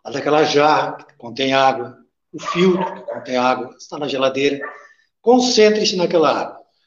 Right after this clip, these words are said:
Porque a gente sabe que a água é um ótimo conduto-, condutor de força eletromagnética e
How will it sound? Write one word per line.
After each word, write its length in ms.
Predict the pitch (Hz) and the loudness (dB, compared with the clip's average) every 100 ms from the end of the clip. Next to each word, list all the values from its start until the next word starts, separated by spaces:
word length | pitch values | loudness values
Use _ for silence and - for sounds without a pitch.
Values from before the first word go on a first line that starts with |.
| _ | _
Porque 160 | 185 226 | 0 2
a 40 | |
gente 180 | 220 220 | 2 2
sabe 280 | 214 202 202 | 2 2 4
que 100 | 185 | 4
a 100 | 175 | 6
água 180 | 175 175 | 6 4
é 20 | |
um 120 | 165 | 6
ótimo 380 | 190 214 196 190 | 6 4 0 -2
conduto-, 460 | 190 180 - 175 - | -2 -2 -4 -10 -10
condutor 760 | 175 175 170 147 151 - - - _ _ 151 | -8 -8 -6 2 4 4 -4 -16 _ _ -8
de 120 | 202 | -6
força 600 | - 175 196 190 214 196 | 0 4 4 4 4 4
eletromagnética 1040 | 165 196 202 208 214 208 214 196 - - - - _ _ _ _ | 4 2 2 0 0 2 2 2 -4 -10 -20 -20 _ _ _ _
e 140 | 175 | -4